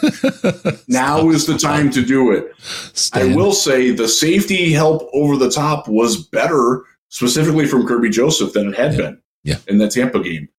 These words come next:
Speaker 1: Very
Speaker 2: They're
Speaker 1: good.
Speaker 2: learning. They're adapting.
Speaker 1: Yep.
Speaker 2: Uh, but that this is a whole different animal. George Kittle, by the way, is the, that's, that's the big one. Because if you focus your safety attention out there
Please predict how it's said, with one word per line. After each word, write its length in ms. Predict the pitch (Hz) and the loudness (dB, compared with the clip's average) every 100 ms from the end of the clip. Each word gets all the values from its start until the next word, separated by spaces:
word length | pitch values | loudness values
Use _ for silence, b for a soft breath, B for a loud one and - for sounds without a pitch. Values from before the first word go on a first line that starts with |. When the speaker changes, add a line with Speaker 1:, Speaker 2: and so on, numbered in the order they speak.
| _ - | _ -6
Speaker 1:
Very 160 | 67 | -2
Speaker 2:
They're 160 | 123 131 | 2 2
Speaker 1:
good. 80 | 135 | 2
Speaker 2:
learning. 360 | 151 147 110 104 | 2 2 0 0
They're 180 | 101 104 | 0 0
adapting. 600 | 101 123 123 90 80 - _ _ | 0 -2 -4 -6 -6 -12 _ _
Speaker 1:
Yep. 100 | 73 - | -10 -8
Speaker 2:
Uh, 240 | 87 92 90 | -8 -8 -2
but 220 | 95 92 | -2 0
that 280 | 98 - - _ - | -2 -2 -8 _ -6
this 200 | 101 - | -4 -2
is 80 | 98 | -2
a 40 | |
whole 160 | 98 101 | -2 0
different 300 | 98 95 82 | -2 -2 -2
animal. 240 | 90 87 | -2 -4
George 360 | 82 131 143 - | -2 0 0 -2
Kittle, 300 | 131 123 101 | -2 0 0
by 120 | 85 | 0
the 100 | 92 | 0
way, 180 | 95 95 | 2 2
is 320 | 90 98 95 | 2 0 0
the, 240 | 101 95 78 _ _ - | -2 -4 -6 _ _ -4
that's, 240 | 117 - | -4 -2
that's 220 | 139 - | -2 -2
the 80 | 110 | -2
big 260 | 95 98 95 | -2 -2 -2
one. 220 | 85 82 B B B _ | -2 -6 B B B _
Because 200 | 120 117 | -2 0
if 140 | 120 | 0
you 100 | 156 | 0
focus 380 | 156 170 151 135 | 2 2 2 0
your 100 | 131 | 0
safety 340 | 123 127 123 110 | 0 0 2 0
attention 580 | 120 107 117 107 104 - | 0 0 2 2 2 0
out 260 | 113 113 | -2 0
there 360 | 113 113 110 | 2 2 2